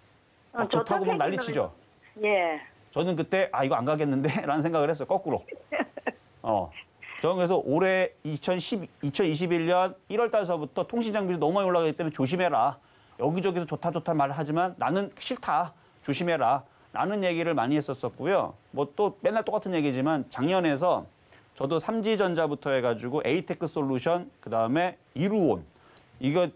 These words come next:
Speaker 2: 추천했던 종목인데 막 삼백팔십팔 프로 올라가고 막 많이 올라갔어요. 수익 많이 냈는데 이제 많이 올라갔다고 "더 올라갑니다." 이런 얘기 안 했고 "이제 팔아먹어야 된다. 이제 떨어질 거다."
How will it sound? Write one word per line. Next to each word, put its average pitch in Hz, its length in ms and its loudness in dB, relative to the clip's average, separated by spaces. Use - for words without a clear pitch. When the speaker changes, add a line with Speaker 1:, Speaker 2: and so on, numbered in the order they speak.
Speaker 2:
추천했던 220 420 -2
종목인데 151 460 2
막 - 140 -10
삼백팔십팔 233 760 -4
프로 208 200 0
올라가고 147 440 4
막 143 200 0
많이 147 240 0
올라갔어요. 156 560 0
수익 208 220 -6
많이 123 180 2
냈는데 147 540 0
이제 - 80 -6
많이 127 220 0
올라갔다고 165 540 2
"더 147 100 -2
올라갑니다." 180 440 4
이런 147 180 2
얘기 143 140 0
안 120 100 -2
했고 110 220 -4
"이제 131 100 -2
팔아먹어야 220 500 0
된다. 110 200 -4
이제 104 120 -10
떨어질 220 360 0
거다." 98 300 -2